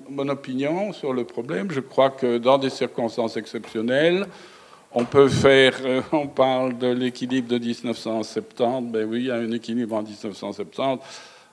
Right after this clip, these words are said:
Apparemment, la page de dix-neuf cent septante est, est tournée, hein. Il, il, il faut faire du nouveau, alors. Et, et, et si on faisait du grandiose, monsieur Vella, <laughs> et,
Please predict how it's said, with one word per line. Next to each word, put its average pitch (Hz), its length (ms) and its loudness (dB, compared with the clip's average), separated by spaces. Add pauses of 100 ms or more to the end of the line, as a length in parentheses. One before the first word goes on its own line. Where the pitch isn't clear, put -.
(120)
Apparemment, 120 460 10
la 131 100 8
page 123 340 4
de 120 100 2
dix-neuf 117 360 -4
cent 117 160 -4
septante 110 500 -6
est, 95 200 -6
est 92 60 -10
tournée, 120 560 -6
hein. 120 140 -6 (460)
Il, 107 160 -10
il, 123 260 -6
il 123 80 -10
faut 156 220 -2
faire 131 280 -2
du 131 120 -6
nouveau, 135 680 -4
alors. 113 380 -6 (800)
Et, 185 40 0
et, 202 320 0
et 202 60 2
si 214 160 0
on 208 100 4
faisait 180 300 0
du 165 120 -2
grandiose, 131 760 2 (280)
monsieur 107 240 -10
Vella, 107 340 -2 (1400)
<laughs> - 0 -
et, 208 160 4